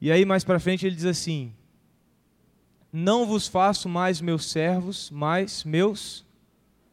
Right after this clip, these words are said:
amigos." E ele diz, "São meus amigos aqueles que fazem o que eu, o que eu mando,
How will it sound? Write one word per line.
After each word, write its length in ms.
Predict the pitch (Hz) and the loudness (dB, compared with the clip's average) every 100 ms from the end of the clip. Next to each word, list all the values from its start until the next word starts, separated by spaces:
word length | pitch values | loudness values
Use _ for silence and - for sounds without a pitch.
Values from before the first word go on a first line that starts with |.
| _ _ | _ _
amigos." 840 | 147 143 160 180 127 117 - - - _ _ _ _ _ _ _ _ _ _ _ | -6 -2 0 0 -2 -8 -14 -18 -20 _ _ _ _ _ _ _ _ _ _ _
E 80 | 143 | 2
ele 140 | 175 175 | 4 4
diz, 200 | 165 156 | 2 0
"São 260 | - 202 | 2 2
meus 280 | 202 196 180 | 4 4 4
amigos 640 | 175 165 190 214 214 - - - | 0 2 0 0 -2 -4 -8 -4
aqueles 480 | 160 - 185 185 | -2 0 0 0
que 120 | - 170 | -4 -6
fazem 420 | - 175 170 170 | 0 0 2 -2
o 40 | |
que 140 | 160 175 | 0 2
eu, 260 | 185 190 - _ _ _ _ _ _ _ _ _ _ | 2 0 -8 _ _ _ _ _ _ _ _ _ _
o 40 | - | -8
que 120 | - | -4
eu 80 | 165 | -2
mando, 380 | 147 156 120 | 0 -2 -4